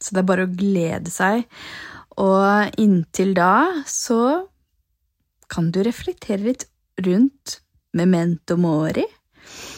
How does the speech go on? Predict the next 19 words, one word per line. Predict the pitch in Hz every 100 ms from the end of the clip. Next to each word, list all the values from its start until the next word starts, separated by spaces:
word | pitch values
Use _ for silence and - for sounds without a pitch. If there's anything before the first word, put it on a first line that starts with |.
| - _ _ _ -
Kanskje | 320 294
stille | - 330 220
deg | 226
selv | - - 185 185 226 269 214
det | 185 202
spørsmålet | - - 180 - - 160 185
nå, | 214 247 370 285 - _ -
hver | 170 180 190 247 269
morgen | 254 214 190 247
når | 226 208
du |
ser | - - 170 160 165
deg | 220
selv | 247 196 190
i | 247
speilet. | - 202 180 254 311 _ _ _ _ _ _ _ _ _ _ _ - - - - - _ 233
Hvis | 220
dette | 311 - _ 208 208
var | 175 180 190